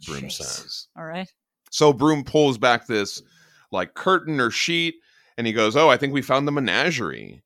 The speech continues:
Speaker 1: "Yeah, but which one, the natural or the mythological?"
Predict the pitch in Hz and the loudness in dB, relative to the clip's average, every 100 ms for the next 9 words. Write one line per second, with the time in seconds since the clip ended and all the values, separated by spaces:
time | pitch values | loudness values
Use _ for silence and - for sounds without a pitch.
0 | _ _ _ _ 156 127 113 135 139 156 | _ _ _ _ 2 2 0 0 0 2
1 | 151 104 107 131 - 165 131 127 113 110 | 2 2 0 -2 -2 -2 -2 -2 0 -2
2 | 135 151 85 80 92 90 - - - | -2 -4 -2 -6 -8 -12 -16 -20 -20